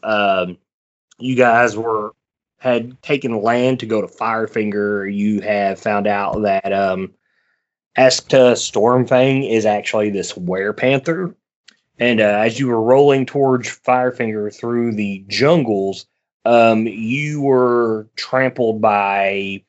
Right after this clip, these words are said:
what seemed to be a zombified Tyrannosaurus Rex, which tried to eat Caladir, and then a swarm of undead followed it. Um, and you guys, uh, took the, uh, dinosaur down pretty fast, but the horde of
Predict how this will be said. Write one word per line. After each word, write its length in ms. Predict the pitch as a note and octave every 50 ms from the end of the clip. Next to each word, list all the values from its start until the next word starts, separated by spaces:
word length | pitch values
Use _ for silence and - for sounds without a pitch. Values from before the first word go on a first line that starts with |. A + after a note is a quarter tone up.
| _ _ _
what 240 | A2+ A#2 A2 - -
seemed 220 | - - A#2+ A2+
to 60 | G#2+
be 180 | G#2 A2 A2 G#2
a 120 | F#2+ G2
zombified 920 | F#2+ F#2+ G2 G#2+ A2 A#2+ B2 A#2+ A#2 G#2 - - A#2+ A2 A2 A2 A2 G#2+ -
Tyrannosaurus 760 | - - A#2 A#2 A#2 A2+ G#2+ - - A2 G#2 G#2 - - A2+
Rex, 460 | B2 C3+ C#3+ - - - - - - _ _ _ _ _ _ _ _ _ _
which 320 | G#2 A#2+ A#2+ - - -
tried 380 | - - - C#3+ C#3 C#3+ C3+ -
to 180 | - A2+ - - _
eat 220 | - C3+ D3 C3 -
Caladir, 680 | - C#3+ C3+ C3+ C3+ C3+ B2+ C3 C3 C3 C3 A#2 G#2+
and 80 | A#2
then 160 | B2+ B2+ A#2+ A#2
a 120 | A2 G#2+
swarm 560 | - - - - C#3+ C#3+ D3 D3+ D3 C#3+ C3+
of 120 | B2 A#2 A2+
undead 540 | A#2 A#2+ B2 B2 A2+ A#2 A#2 A2 G#2+ F#2+
followed 560 | - _ _ - A2 A2 A2 G2+ G2 F#2+ F2 F2+
it. 180 | F#2 F#2+ - _ _ _ _ _ _ _ _ _ -
Um, 160 | C3 C3 C#3
and 120 | D3 E3
you 80 | G3 G#3+
guys, 360 | A3+ G#3+ F#3+ F3+ D#3+ C#3 C3
uh, 260 | C3+ A#2+ A#2 A2 G#2
took 220 | G2+ - - - -
the, 320 | B2+ B2 A#2 A2+ A2+ A2
uh, 340 | G#2 G2+ G2 G2 F#2+ F#2 F2+ - - _ A#2
dinosaur 520 | B2 B2 B2+ B2 A#2+ A2+ - A#2 A2+ G#2+
down 260 | A2 G#2+ A2 G#2+ G#2+
pretty 380 | - _ _ D#3 C#3 A#2 - - _
fast, 580 | _ B2+ A2 G#2+ G2+ G2 F#2+ F#2 F2+ - - -
but 220 | A#2 A#2 A2+ A2
the 140 | A2 A2 A2 G#2+
horde 360 | - - F3 G3 F#3 F#3 E3
of 160 | D3 C#3 -